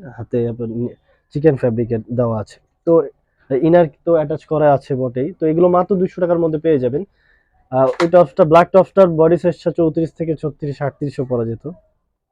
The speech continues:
ফ্লাওয়ার প্রিন্টের মধ্যে এটা ছিল, শর্ট একটু, দেখা যায়, আহ, টোয়েন্টি হবে। তো এগুলো মাত্র দুইশো টাকার মধ্যে পেয়ে যাবেন।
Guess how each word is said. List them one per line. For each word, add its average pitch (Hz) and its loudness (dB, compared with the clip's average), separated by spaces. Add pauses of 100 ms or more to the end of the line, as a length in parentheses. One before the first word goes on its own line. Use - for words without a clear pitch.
(840)
ফ্লাওয়ার 143 4
প্রিন্টের 147 0
মধ্যে 147 0
এটা 143 0
ছিল, 170 -4 (140)
শর্ট 151 -2
একটু, 165 -8 (240)
দেখা 131 -8
যায়, 127 0
আহ, 123 -8
টোয়েন্টি 143 -4
হবে। 120 -6 (140)
তো 117 -8
এগুলো 160 -2
মাত্র 160 -4
দুইশো 160 -6
টাকার 143 -4
মধ্যে 131 -4
পেয়ে 135 -4
যাবেন। 131 -2